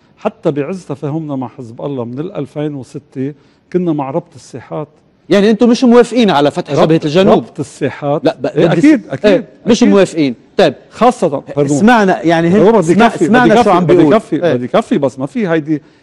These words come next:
Speaker 1: لا إله.
Speaker 2: طيب، تفضل. إيه.
Speaker 1: أنت بالآخر اليوم برأيي عم نناقش الموضوع من الناحية الغلط. نحن بالأساس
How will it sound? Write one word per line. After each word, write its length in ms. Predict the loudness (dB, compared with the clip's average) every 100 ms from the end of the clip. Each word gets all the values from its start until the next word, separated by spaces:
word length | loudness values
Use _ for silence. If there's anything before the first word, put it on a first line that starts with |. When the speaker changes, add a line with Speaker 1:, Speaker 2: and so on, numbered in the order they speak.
| _
Speaker 1:
لا 260 | 0 0 2
إله. 340 | 2 2 0 _ 2
Speaker 2:
طيب، 200 | 2 2
تفضل. 400 | -4 -4 -8 -6
إيه. 160 | -8 _
Speaker 1:
أنت 180 | -8 -4
بالآخر 320 | -4 -4 -6
اليوم 280 | -6 -6 -6 -16 _
برأيي 640 | -2 0 0 -4 -10 -10 -14 _ _ _
عم 180 | -10 -8
نناقش 460 | -8 -10 -14 -12
الموضوع 800 | -12 -12 -14 -12 -12 -8 -10 -8
من 80 | -12
الناحية 500 | -8 -10 -10 -10 -10
الغلط. 420 | -6 -4 -4 -8 _ _ _ _ _ _ _ _ _ _ -8
نحن 320 | -8 -4 -4
بالأساس 840 | -4 -8 -10 -6 -6 -8 -18 _